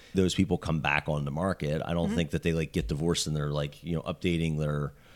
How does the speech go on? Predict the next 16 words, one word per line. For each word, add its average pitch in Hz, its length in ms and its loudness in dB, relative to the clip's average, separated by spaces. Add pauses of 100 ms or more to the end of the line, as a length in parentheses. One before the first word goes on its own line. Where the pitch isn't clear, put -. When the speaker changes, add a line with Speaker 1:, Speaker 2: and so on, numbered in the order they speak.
(300)
Speaker 1:
you 87 100 -2
know, 73 280 -2
their 85 120 -2
dating 92 360 4
app 78 220 -4
within 80 320 0
the, 76 200 -4
the, 80 200 -6 (160)
you 92 160 0
know, 76 80 -4
the 76 60 -4
weekend. 76 600 0
Speaker 2:
Lord, 202 220 -2
I 190 80 -2
hope 190 180 -6
not. 180 200 -8